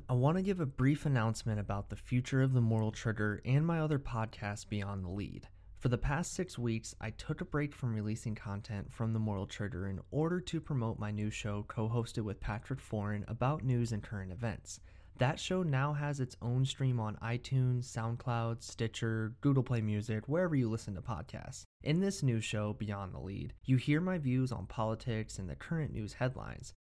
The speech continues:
However, for The Moral Trigger, I will stay neutral and focus on bringing thought-provoking content that deals more with social and existential issues like I normally did. Now that Beyond the Lead has its own stream and I took some time to promote it,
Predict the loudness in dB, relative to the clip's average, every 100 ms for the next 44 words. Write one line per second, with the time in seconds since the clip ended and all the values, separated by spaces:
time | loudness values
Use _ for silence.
0 | 2 6 6 4 0 2 4 4 4 2
1 | 0 2 2 4 2 0 2 0 0 -2
2 | 2 2 2 0 -2 -2 -4 0 0 2
3 | 0 0 -4 -2 -2 0 -2 -2 -2 -2
4 | -4 -2 0 0 -2 -4 -2 -2 -2 -6
5 | -4 -6 -8 -2 0 0 0 2 4 2
6 | 2 0 0 0 -2 -2 -4 -6 -8 -6
7 | -6 -6 -6 -6 -6 -8 -8 -10 -6 0
8 | 0 0 -4 -10 -12 -12 -16 -4 4 4
9 | 4 0 4 4 6 4 4 2 0 0
10 | -2 -2 -4 -4 -4 -4 -2 0 2 0
11 | -4 -6 -6 -6 -4 -4 -2 -2 -4 -8
12 | -2 0 2 0